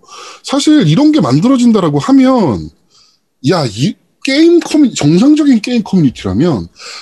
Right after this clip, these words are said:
야, 이런 것도 좀 생겼으면 좋겠어. 그러니까 뭐, 여-, 이, 이 박물관 안에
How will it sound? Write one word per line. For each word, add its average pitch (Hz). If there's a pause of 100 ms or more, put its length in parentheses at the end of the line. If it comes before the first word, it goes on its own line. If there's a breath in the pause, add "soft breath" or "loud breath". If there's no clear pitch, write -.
(160 loud breath)
야, 151
이런 180
것도 269
좀 196
생겼으면 269
좋겠어. 139
그러니까 147
뭐, 135
여-, 123
이, 165
이 143
박물관 147
안에 85